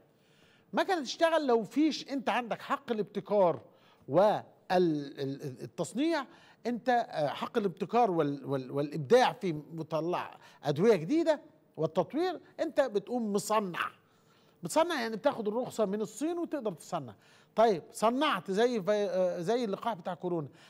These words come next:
هل عندك الأدوات اللي تمكنك من إنك تنقل اللقاح من مكان لمكان، خصوصا إنه بيحتاج درجة معينة من البرودة؟ لازم تعمل كده. يبقى في تصنيع، تطوير الدواء نفسه، إذا كنت أنت مطوره تبقى حاجة عظمة.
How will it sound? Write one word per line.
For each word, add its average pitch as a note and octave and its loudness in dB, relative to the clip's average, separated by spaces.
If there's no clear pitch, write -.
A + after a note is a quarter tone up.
هل C#4 0
عندك C4+ -2
الأدوات G3 6
اللي F#3 -2
تمكنك G3+ -6
من F#3 -6
إنك G#3 -4
تنقل A3+ -4
اللقاح G#3+ 2
من G3 -2
مكان A#3+ 0
لمكان، B3+ -2
خصوصا A3+ -10
إنه G#3+ -4
بيحتاج G#3+ -2
درجة G#3+ -2
معينة G#3 -4
من G3+ -6
البرودة؟ C4+ -4
لازم D#3+ -2
تعمل G#3 -8
كده. G3+ -6
يبقى F3+ -2
في E4 2
تصنيع، G#3+ 0
تطوير A3 2
الدواء G3 4
نفسه، B3 -4
إذا E3 0
كنت C4 -4
أنت A3 -4
مطوره G#3+ 2
تبقى F#3 -4
حاجة F#3+ -2
عظمة. B3+ -4